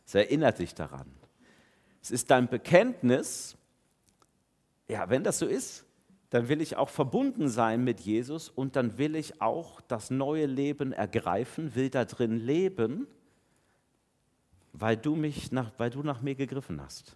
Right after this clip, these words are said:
Es ist dein, ist ein Bekenntnis, wenn du zum Abendmahl gehst und sagst, „Ja, genauso wie Paulus dieses neue Wollen hat, das kannst du zum Ausdruck bringen. Ich will das auch haben,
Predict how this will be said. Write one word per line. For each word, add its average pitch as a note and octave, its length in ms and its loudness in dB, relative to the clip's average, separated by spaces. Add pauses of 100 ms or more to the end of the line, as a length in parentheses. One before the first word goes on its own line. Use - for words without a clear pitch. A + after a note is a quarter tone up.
(160)
Es - 80 -20
ist - 80 -10
dein, A#2 220 0
ist - 140 -8
ein A#2+ 60 -2
Bekenntnis, C3 760 0
wenn G2 120 0
du F2+ 80 -4
zum G2+ 240 -8
Abendmahl F#2 400 0
gehst F#2 260 -4
und F#2 80 -8
sagst, F#2+ 220 -6
„Ja, C3 360 0 (580)
genauso A#2 460 0
wie B2+ 100 -2
Paulus C3 480 -2
dieses G#2 360 -8
neue A2 380 0
Wollen A#2 320 -2
hat, A2 160 -8
das G2+ 140 -6
kannst B2 320 -6
du B2+ 80 -4
zum A2+ 260 -6
Ausdruck A2 540 -6
bringen. G2 340 -4
Ich F2+ 240 -10
will B2+ 140 -4
das A2+ 220 -6
auch - 240 -12
haben, G#2+ 420 -6